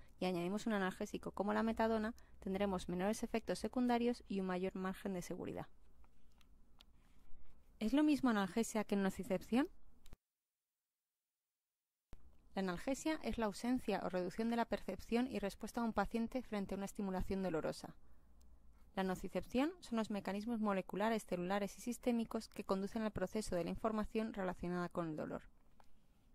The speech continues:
¿Qué es la analgesia preventiva? Es la administración de fármacos analgésicos adelantándose al desarrollo de los fenómenos de sensibilización central o periférica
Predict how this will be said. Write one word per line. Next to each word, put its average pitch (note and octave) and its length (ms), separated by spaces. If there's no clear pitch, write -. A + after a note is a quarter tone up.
¿Qué - 100
es C4 60
la C#4+ 80
analgesia A3 560
preventiva? G3+ 560
Es G#3+ 120
la C4+ 60
administración B3 680
de A3 80
fármacos G#3+ 480
analgésicos A#3 760
adelantándose F#3+ 600
al B3 120
desarrollo G#3+ 500
de F#3+ 80
los F3+ 120
fenómenos G#3 440
de G#3+ 80
sensibilización F3+ 800
central G#3 400
o F3 80
periférica G#3+ 640